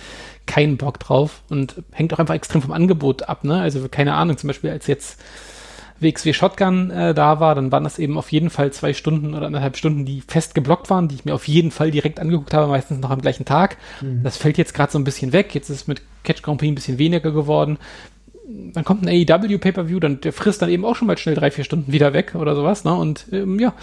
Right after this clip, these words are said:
Speaker 1: dann, ähm, dann kippt das eben so ein bisschen. Aber generell, ja, ein bisschen weniger als du, aber ne, also wenn ich die sozialen Medien mit einberechne, dann ist es auf jeden Fall auch Minimum eine Stunde am Tag.
Speaker 2: Ja,
Speaker 1: Also,
Speaker 2: wissen
Speaker 1: ja.
Speaker 2: wir. Es ist halt dann halt doch ein bisschen was. Und die Beschäftigung,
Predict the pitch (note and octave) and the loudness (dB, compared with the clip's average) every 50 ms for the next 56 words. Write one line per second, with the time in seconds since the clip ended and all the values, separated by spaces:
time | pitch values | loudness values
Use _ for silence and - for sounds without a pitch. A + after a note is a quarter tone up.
0 | - - - - - - - - - - D#3 D#3 D#3 D#3 D#3 E3 F3 F3 E3+ E3 | -16 -16 -14 -14 -14 -16 -18 -16 -6 -4 -2 0 0 0 0 0 0 2 2 2
1 | E3+ E3 E3 E3+ D#3+ E3 D#3+ - - G#3 G#3 - D#3 - - D#3+ D3 B2+ B2 C3 | 2 2 0 0 0 -2 -2 2 0 0 0 0 -4 -2 -2 -2 -2 -2 -2 -4
2 | B2 A#2+ B2+ - - D3 D3 C3+ C#3+ C#3+ C3 D3 D#3 D#3 C#3 D3+ C#3+ D3 D#3 E3 | -6 -6 -8 -10 -8 -6 -4 -2 -2 0 2 2 2 4 4 4 4 4 4 2
3 | E3+ D#3+ D#3+ F3 - - - - - - - - - - B2 B2+ - - - - | 2 0 -2 -8 -14 -16 -18 -18 -20 -20 -12 -10 -8 -6 -6 -8 -8 -10 -16 -6
4 | C#3 D#3 D#3+ - F3+ D#3+ C#3 D#3+ D#3+ D#3 D3 D3 D3+ D3+ C#3+ - - D#3+ E3 F3 | -4 -4 0 2 2 4 4 4 4 4 2 2 0 -2 -4 -6 -4 0 0 2
5 | F3+ F#3 F#3 F#3 D#3+ C#3+ C#3 C#3 C#3+ D3 C#3+ - - - C#3+ C#3 C#3 D3 - - | 0 0 0 2 2 4 4 2 2 -2 -2 -4 -8 -8 -8 -10 -10 -4 -2 0
6 | C#3+ C3+ - - C3+ B2+ B2+ - - B2+ A#2+ B2+ B2 C3+ C#3+ E3+ D#3 - D3 D3+ | 0 0 0 0 2 2 2 0 0 -2 0 2 2 4 4 4 2 2 2 2
7 | C#3+ C#3 C#3 C3+ B2+ - C#3+ B2+ B2 C3+ - C3 B2+ B2+ B2 C3+ B2+ - C#3 C3+ | 2 4 2 2 2 0 -2 -2 -2 -2 -4 -6 -6 -4 -4 -4 -2 0 0 0
8 | B2+ - B2+ - - C#3 - C3+ C3+ C3+ C#3 C#3 C3+ B2+ A#2+ G#2 - D3 C3 - | 0 -2 -4 -8 -8 -6 -2 -2 0 0 -2 -4 -4 -4 -6 -2 -2 -2 -2 -2
9 | - - D#3 - - - - - - - F#3+ D#3+ - - - - - - F3+ C#3+ | -8 -10 -8 -6 -6 -6 -8 -10 -12 -8 -8 -6 -6 -8 -14 -20 -16 -14 -8 -4
10 | B2 C#3 D#3 D3+ - - A#2 A2 G#2+ - - _ D3 D#3 F#3 F#3+ F#3 - F#3+ F#3 | -4 -4 -4 -4 -6 -4 -4 -6 -6 -10 -10 _ -8 -6 -6 -6 -2 -2 -2 0
11 | F3+ G3 F#3 F3 E3 E3+ F#3+ F#3+ F3+ C3 B2+ A2+ A#2 A#2 A2 A2 A2 A2+ A#2+ A#2+ | 0 -2 -2 -2 -2 -2 -2 -2 -2 -2 -4 -4 -4 -4 -4 -4 -4 -2 -2 0
12 | B2+ B2 - - - F3 E3 - D#3+ D3+ C#3+ C#3 C#3 | -2 -2 -4 -6 -8 -8 -8 -6 -4 -2 -2 -4 -4